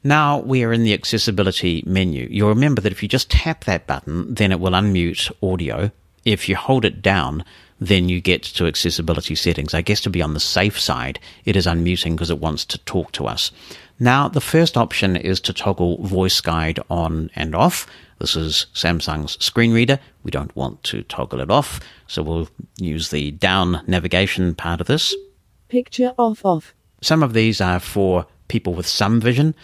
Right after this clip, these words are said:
Speaker 1: Others relate to hearing, as you'll hear.
Speaker 2: Audio description on, disabled.
Speaker 1: Audio description is disabled at the moment because we're not on terrestrial T V.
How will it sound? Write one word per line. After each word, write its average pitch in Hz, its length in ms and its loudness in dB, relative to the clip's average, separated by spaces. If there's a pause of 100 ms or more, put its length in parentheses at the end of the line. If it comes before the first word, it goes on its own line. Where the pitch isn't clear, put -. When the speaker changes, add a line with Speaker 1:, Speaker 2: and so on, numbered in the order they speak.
(260)
Speaker 1:
Others 87 320 -2
relate 87 300 -2
to - 160 -4
hearing, 82 400 0
as 71 140 -4
you'll 80 100 -6
hear. 82 320 -2 (760)
Speaker 2:
Audio 233 440 4
description 220 680 0
on, 190 260 2 (140)
disabled. 185 840 2
Speaker 1:
Audio 165 200 2
description 135 520 0
is - 160 -2
disabled 110 480 0
at - 80 -4
the 92 80 0
moment 104 580 0
because 101 340 -2
we're 101 140 4
not 98 400 0 (220)
on 95 460 0
terrestrial 92 680 -2
T 90 280 -2
V. 85 300 0